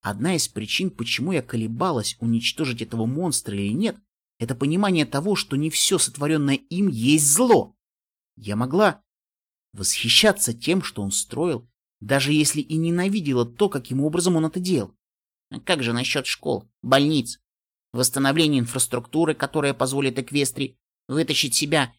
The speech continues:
из постапокалиптической ямы?»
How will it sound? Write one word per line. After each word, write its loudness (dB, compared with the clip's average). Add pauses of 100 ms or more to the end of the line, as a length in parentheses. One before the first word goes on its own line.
(220)
из 4
постапокалиптической 0
ямы?» 0